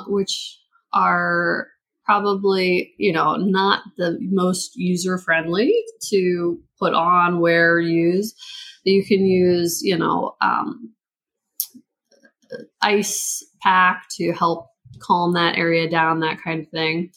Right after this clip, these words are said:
Um, the other pressure issues that you can have would be hernias. So people can sometimes get umbilical hernias. They can get inguinal hernias. They can get hiatal hernias.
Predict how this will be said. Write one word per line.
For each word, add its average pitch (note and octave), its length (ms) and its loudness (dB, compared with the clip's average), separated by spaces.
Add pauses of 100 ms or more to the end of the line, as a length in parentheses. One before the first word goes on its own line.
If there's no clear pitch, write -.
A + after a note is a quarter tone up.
(460)
Um, F3+ 680 2 (1040)
the G#3+ 220 0
other B3 500 2
pressure F#3 300 -2
issues C4 760 -2 (240)
that G3 460 2
you G3+ 160 0
can F#3+ 220 -6
have F3+ 400 -2
would G3 200 0
be F#3+ 280 0 (120)
hernias. - 680 0 (100)
So F3 680 0 (400)
people G3+ 240 2
can G3 200 0
sometimes F#3+ 420 0
get - 260 -4
umbilical G#3 640 2
hernias. D#3+ 480 -6
They F3 160 2
can F#3 200 -2
get G3+ 260 0
inguinal A3 580 2
hernias. - 640 -8
They F3 100 -2
can G3 160 0
get G3+ 180 2
hiatal G#3 640 4
hernias. - 560 -8